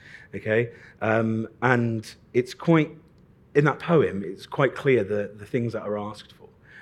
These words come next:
And really, those are the things that we need. Through each of those different things we're gonna talk about, um, we would be able to succeed in any goal we have. So I'm not sure,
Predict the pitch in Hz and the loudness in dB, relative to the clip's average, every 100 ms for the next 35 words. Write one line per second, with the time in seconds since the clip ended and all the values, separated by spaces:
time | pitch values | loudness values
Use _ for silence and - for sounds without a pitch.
0 | - 117 165 165 104 110 135 143 147 147 | -8 2 6 6 4 6 6 6 2 0
1 | 127 127 139 117 104 90 95 107 113 92 | -2 -2 -2 -2 -6 -10 -10 -6 -6 -8
2 | - 123 139 - 123 117 110 - 104 - | -4 -2 -2 -6 -2 -2 -2 -10 -20 -20
3 | 90 95 104 104 101 98 - 95 98 - | -20 -16 -10 -10 -10 -16 -20 -20 -20 -20
4 | - - - - 110 104 113 147 135 127 | -20 -20 -20 -4 -2 -2 0 0 0 -2
5 | 120 123 117 95 90 104 - _ - 127 | 0 2 2 -2 -10 -16 -20 _ -14 -12
6 | 117 - 139 107 101 101 98 95 90 92 | -10 -6 -4 -4 -4 -4 -4 -8 -12 -16
7 | - 120 90 _ _ _ _ _ - - | -10 -10 -10 _ _ _ _ _ -20 -20
8 | - _ _ _ - 165 190 190 - 185 | -20 _ _ _ 2 8 8 8 10 12
9 | 185 | 12